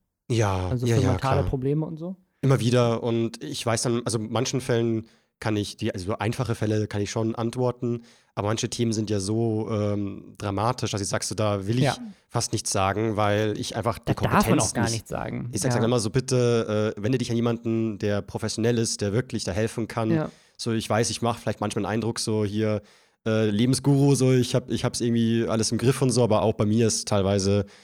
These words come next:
Speaker 1: äh, immer wieder mal die Scheiße am Dampfen. Also da, äh, auf keinen Fall
Speaker 2: Ja.
Speaker 1: bin ich hier der Psychiater an der Stelle oder Therapeut.
Speaker 2: Und ich glaub, gerade da sieht man, wie, wie viel Verantwortung dann doch in den Händen liegt, weil ich, ich krieg das inzwischen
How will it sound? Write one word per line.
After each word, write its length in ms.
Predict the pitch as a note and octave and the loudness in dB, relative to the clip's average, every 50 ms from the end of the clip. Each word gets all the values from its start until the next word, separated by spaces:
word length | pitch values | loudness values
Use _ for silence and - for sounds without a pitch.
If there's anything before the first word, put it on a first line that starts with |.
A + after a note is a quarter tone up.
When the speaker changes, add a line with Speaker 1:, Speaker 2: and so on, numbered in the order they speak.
| - _ _ _ _ _ _ _ | -20 _ _ _ _ _ _ _
Speaker 1:
äh, 200 | G#2 G2+ G2+ G2+ - | 2 2 2 2 2
immer 180 | - C3+ C3 B2 | 2 4 4 6
wieder 140 | A2+ A2 G#2 | 6 6 6
mal 100 | G2+ F#2+ | 4 4
die 80 | F#2+ | 4
Scheiße 300 | F2+ - G2 F#2+ F#2 - | 4 6 4 4 6 4
am 80 | F#2+ F#2+ | 2 4
Dampfen. 320 | F#2 F2+ G2 F#2 - A2 | 4 2 2 2 2 2
Also 180 | G2 G2+ F#2+ G#2 | 4 4 4 4
da, 840 | F2+ G#2+ G2+ G2+ G#2 G2+ G2+ G2 F#2 G2+ G2+ G2+ G2 F#2+ F#2 G2+ G#2 | 4 6 6 6 6 6 4 4 4 4 4 4 4 4 2 0 -2
äh, 80 | - - | -4 -2
auf 160 | - G2+ - | -2 -2 -2
keinen 260 | - - G2+ G2+ G2+ | 0 2 2 2 2
Fall 380 | - - G2 G2 G2 G2 G2 G2 - - B3+ | 2 2 2 4 4 4 2 2 -2 -4 -2
Speaker 2:
Ja. 140 | G3 D3+ B2 D2+ - | 0 0 0 -2 0
Speaker 1:
bin 80 | - G#2+ | 0 0
ich 100 | G2 - | 2 4
hier 80 | - | 4
der 60 | G2 G2 | 2 2
Psychiater 440 | - - G2 - G2+ F#2+ F#2+ G#2+ | 2 0 2 4 4 4 4 4
an 40 | G2 F#2+ | 4 4
der 60 | G2 | 2
Stelle 260 | F#2+ - G2+ F#2 F#2 | 4 4 2 4 4
oder 140 | F#2 F#2+ F2+ | 4 2 2
Therapeut. 540 | - G2 F#2 F#2 - - G2 F#2+ - - - - _ _ _ _ _ _ _ _ _ | 2 2 0 0 2 2 0 0 0 -4 -10 -20 _ _ _ _ _ _ _ _ _
Speaker 2:
Und 100 | - G3+ | 2 2
ich 80 | D#3+ - | 2 4
glaub, 200 | - F3+ E3 C#3+ | 4 2 2 4
gerade 280 | D#3 D3 E3 E3+ D#3 B2+ | 2 2 2 2 2 2
da 180 | C3+ C#3+ D#3 | 2 2 2
sieht 220 | C#3+ D#3 E3+ - F3+ | 2 0 -2 0 2
man, 340 | D#3 D3 D3 C#3+ C#3+ - - | 2 4 4 2 0 -2 -6
wie, 400 | - C#3+ C3+ C#3 C#3+ C#3+ C3+ B2+ B2+ | -10 -12 -8 -6 -4 -4 -4 -2 -2
wie 100 | C#3 B2+ | -2 -2
viel 720 | - - - D#3 D#3+ F3 F3+ D#3+ D3 C#3+ C#3 C3 C3+ C3 | -2 -4 -4 0 2 4 6 6 6 4 4 2 2 0
Verantwortung 580 | - - A#2+ C#3 C#3 B2+ C3 C3+ A#2+ B2 A#2 | -2 -4 -4 -2 -2 -2 -2 -2 -2 0 -2
dann 100 | A#2+ A#2+ | -2 0
doch 140 | A#2 B2+ A#2+ | -2 -2 -2
in 80 | C3 B2+ | 0 0
den 140 | B2 A2+ | 2 2
Händen 220 | B2 D3+ F3+ D#3+ B2+ | 2 2 2 0 0
liegt, 180 | B2 A#2+ - | -2 -2 -2
weil 120 | - A#2+ B2 | -2 -2 -2
ich, 200 | B2+ - - - | -4 -8 -10 -8
ich 180 | - D3+ - - | -8 -8 -4 -2
krieg 140 | - G3 - | -2 -2 0
das 140 | B3 - | 0 0
inzwischen 640 | E3+ D#3 - - F3 - - D3+ C#3 C3 C3 - - | 0 0 0 0 -2 2 4 4 4 4 2 2 -2